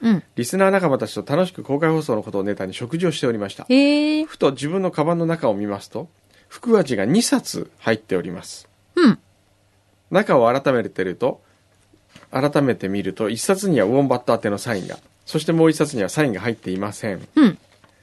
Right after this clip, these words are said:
Speaker 2: 現場にいる全員は自分宛てのサインを持っていました。誰だ？なぜここにサインなしの福味がもう一冊あるんだと、大騒ぎすること数分。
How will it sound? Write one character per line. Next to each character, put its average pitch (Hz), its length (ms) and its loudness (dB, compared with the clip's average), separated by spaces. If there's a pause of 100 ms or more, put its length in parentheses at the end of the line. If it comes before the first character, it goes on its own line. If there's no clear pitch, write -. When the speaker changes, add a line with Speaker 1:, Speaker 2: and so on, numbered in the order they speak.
(200)
Speaker 2:
現 143 200 4
場 143 120 6
に 139 120 2
い 135 80 2
る 131 320 2 (380)
全 123 340 0
員 113 80 -2
は 95 60 0
自 101 140 -6
分 156 120 -2
宛 170 80 0
て 175 80 -2
の 156 80 -2
サ 156 140 -4
イ 131 60 0
ン 101 60 0
を - 20 -2
持 104 140 -4
っ - 60 -12
て - 120 -6
い 85 80 -2
ま 85 100 -10
し - 100 -16
た。 - 140 -20 (1080)
誰 165 240 4
だ？ 107 140 -2
な 139 180 2
ぜ 226 120 2
こ 139 120 -6
こ 143 120 4
に 127 260 0 (840)
サ 127 240 -2
イ 131 80 2
ン 127 80 -2
な 123 100 -2
し - 140 -6
の 127 60 -2
福 - 200 0
味 117 160 0
が 107 80 2
も 110 140 2
う 120 40 4
一 120 60 -4
冊 117 220 0
あ 127 80 4
る 131 100 2
ん 107 60 -2
だ 82 100 -6
と、 - 240 -8 (460)
大 131 140 4
騒 135 280 2
ぎ 98 100 -6
す 98 160 -6
る 92 220 -4 (360)
こ 110 120 -6
と - 200 -2
数 113 260 0
分。 98 260 -10